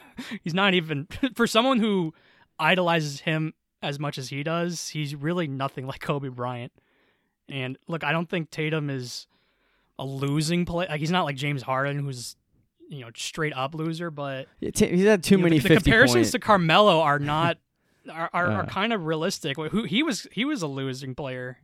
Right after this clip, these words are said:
Speaker 1: Like, he was, he had all the talent in the world, but he never won anything. And, and Tatum kind of is kind of heading down that path. As
Speaker 2: He's had
Speaker 1: talented
Speaker 2: more
Speaker 1: as he is.
Speaker 2: success than Melo. I think he brings more than what Melo does.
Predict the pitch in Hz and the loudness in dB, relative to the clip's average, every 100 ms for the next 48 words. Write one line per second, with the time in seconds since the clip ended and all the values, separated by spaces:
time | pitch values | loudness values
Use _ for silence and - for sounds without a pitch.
0 | - 151 160 202 208 175 202 170 185 165 | -18 -12 -6 -4 -4 -2 -2 -2 -4 -6
1 | 151 147 139 135 139 139 139 147 175 151 | -4 -4 -6 -6 -6 -8 -10 -8 -8 -8
2 | 143 131 _ _ _ _ - 139 139 139 | -10 -14 _ _ _ _ -12 -6 -4 -4
3 | 139 - 151 151 139 135 139 _ _ _ | -6 -6 -8 -8 -8 -8 -10 _ _ _
4 | _ _ _ _ _ - 151 - 165 190 | _ _ _ _ _ -8 -8 -6 -4 -2
5 | 170 - 147 143 151 - 151 139 131 - | -4 -6 -10 -10 -10 -12 -8 -10 -10 -10
6 | 139 135 123 123 120 - 135 131 135 - | -8 -8 -8 -8 -10 -12 -14 -14 -16 -14
7 | 135 143 165 226 202 139 135 123 127 123 | -2 0 2 2 2 2 6 6 6 4
8 | 147 - 143 135 - 135 127 120 120 123 | -2 2 4 4 2 -2 0 2 2 4
9 | 120 120 - 107 123 117 110 107 110 107 | 4 4 4 2 2 2 2 2 0 0
10 | 92 98 98 107 107 107 107 101 107 110 | -4 -2 2 4 4 2 0 0 0 2
11 | 117 127 131 135 | 4 4 4 2